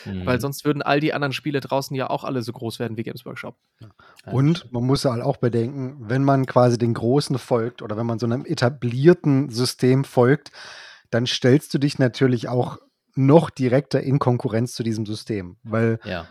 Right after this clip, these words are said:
Speaker 3: es
Speaker 2: Genau.
Speaker 3: halt, ist halt wirklich die Frage, irgendwie, um, um wieder diesen Bogen zu schlagen von, f-, zu, zu den Computerspielen.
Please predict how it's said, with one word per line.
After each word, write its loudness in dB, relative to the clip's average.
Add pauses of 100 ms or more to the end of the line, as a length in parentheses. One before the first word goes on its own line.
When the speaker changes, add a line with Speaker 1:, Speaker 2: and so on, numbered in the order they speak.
(160)
Speaker 3:
es -4
Speaker 2:
Genau. -
Speaker 3:
halt, 10
ist 2
halt 8
wirklich 2
die -12
Frage, 0
irgendwie, -2
um, 0
um 0
wieder 2
diesen -2
Bogen 0
zu -4
schlagen 4 (300)
von, 2
f-, -14
zu, 0
zu -2
den 4
Computerspielen. -4